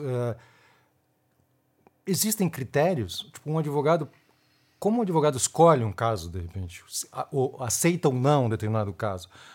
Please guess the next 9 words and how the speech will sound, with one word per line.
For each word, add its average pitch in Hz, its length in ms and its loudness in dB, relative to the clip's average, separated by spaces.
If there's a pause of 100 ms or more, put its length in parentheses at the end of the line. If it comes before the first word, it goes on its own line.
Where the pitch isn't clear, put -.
(140)
Você, 127 760 0 (640)
seguindo 147 480 2
essa, 135 280 2
essa 139 340 -4
ideia 120 320 2
do 107 280 -4
defender 120 680 0 (240)
direitos, 110 760 0
né? 110 140 -6